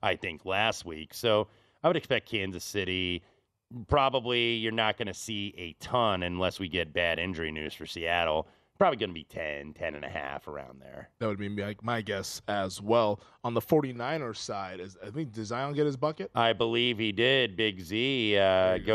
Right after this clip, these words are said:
Speaker 1: goes over twenty-eight and a half. Look, uh, that's where overtime benefits you.
Speaker 2: Yeah. Oh.
Speaker 1: That's my first time I've actually, you know, 'cause I'm just now doing N B A props this year,
Speaker 2: Uh-huh.
Speaker 1: except for playoffs in a couple years past.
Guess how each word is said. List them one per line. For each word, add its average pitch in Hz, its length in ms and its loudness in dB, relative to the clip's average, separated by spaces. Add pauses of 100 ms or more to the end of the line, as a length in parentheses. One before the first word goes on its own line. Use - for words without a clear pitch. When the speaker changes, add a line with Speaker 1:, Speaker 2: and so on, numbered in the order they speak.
Speaker 1:
goes 98 100 0
over 107 260 2
twenty-eight 110 540 -2
and 92 60 -4
a 87 60 -2
half. 107 440 0
Look, 107 300 2
uh, 87 220 2 (460)
that's - 160 -10
where 98 160 2
overtime 85 480 0
benefits 73 600 -6
you. 57 100 -12 (280)
Speaker 2:
Yeah. 120 180 -10 (300)
Oh. - 100 -14
Speaker 1:
That's 190 180 4
my 226 140 -4
first 190 320 -8
time 165 200 -6
I've 123 140 -6
actually, 107 640 -4 (160)
you 120 140 0
know, 104 120 4
'cause 113 220 -2
I'm 123 160 2
just 202 240 2
now 131 220 2
doing 107 340 -2
N 87 160 -2
B 85 140 -4
A 82 140 -2
props 85 440 -2
this 95 220 -6
year, 92 100 -2
Speaker 2:
Uh-huh. 107 140 2
Speaker 1:
except 117 260 2
for 87 80 -10
playoffs 90 640 0
in 87 80 -6
a 80 60 -8
couple 87 240 -4
years 87 240 -6
past. 90 400 0